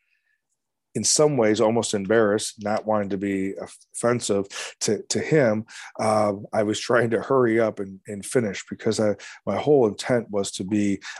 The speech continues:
anonymous about who had, uh, done their driveway, similar to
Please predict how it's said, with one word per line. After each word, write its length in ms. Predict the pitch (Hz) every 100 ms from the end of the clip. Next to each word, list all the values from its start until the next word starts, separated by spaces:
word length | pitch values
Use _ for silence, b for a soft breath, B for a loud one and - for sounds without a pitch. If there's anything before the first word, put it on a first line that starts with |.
| -
anonymous 640 | 101 104 107 98 95 -
about 400 | 90 98 92 87 -
who 220 | 120 101
had, 420 | 98 95 92 87 - B B _
uh, 160 | 98 92
done 240 | 113 107
their 160 | 101 95
driveway, 480 | 104 98 95 92 90
similar 400 | - 117 101 95
to 400 | - 92 90